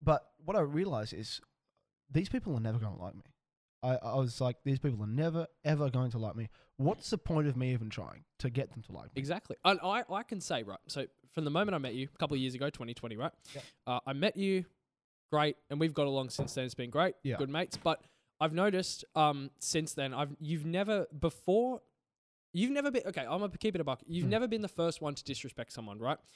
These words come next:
Speaker 1: Yeah.
Speaker 2: You've never <clears throat> gone out of your way because of, oh, anything, uh, w-, opinions, beliefs,
Speaker 1: Mm.
Speaker 2: even if we get really deep, obviously not, like,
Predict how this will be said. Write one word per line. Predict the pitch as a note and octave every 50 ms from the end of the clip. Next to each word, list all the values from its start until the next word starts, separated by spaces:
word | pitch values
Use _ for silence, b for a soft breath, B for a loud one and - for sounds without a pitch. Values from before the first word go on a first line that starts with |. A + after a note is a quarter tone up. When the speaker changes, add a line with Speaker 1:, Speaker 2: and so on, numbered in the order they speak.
| - -
Speaker 1:
Yeah. | B3 F3+
Speaker 2:
You've | G3+ G3 F3+
never | G3 G#3 G#3+ G#3+ A3 G#3+ G3+ - _ _ _ _ _ _ _ _ _ -
<clears throat> | - - - E3 -
gone | D#3+ F3+ F#3
out | F#3 F3 F3
of | D#3 -
your | F3 D#3+
way | D3+ D3+ C#3+ C#3+
because | C#3+ D3 C#3 - - C#3+ -
of, | C#3 C3 B2+ A#2+ - - _ _ _ _ -
oh, | B2+ A#2+ - -
anything, | C#3 D3+ D#3+ D#3 C#3 - D#3 C#3 B2+ B2 A2+ b b b b b b -
uh, | C#3 C3+ C3 C3 B2+ A#2 - - - _ _ _ _ _ _ _ _ _ _ C#3
w-, | C#3 D#3+ D3 C#3+ C#3+
opinions, | - - - F3 E3+ E3 D#3+ D3
beliefs, | - E3 D3+ D3+ D3 C#3+ - - - - - B B B2
Speaker 1:
Mm. | A#2+ G#2+ - - _ _ -
Speaker 2:
even | D#3+ E3 E3 D#3 D3 D3
if | C3+ -
we | D3
get | C#3 D#3 D3+ -
really | D3+ D3 D3+ D3+ C#3+
deep, | C#3 C3+ C3 - - -
obviously | D#3+ D3+ D3+ C#3+ - - C#3 C3
not, | C3+ C#3+ B2+
like, | A#2+ A#2+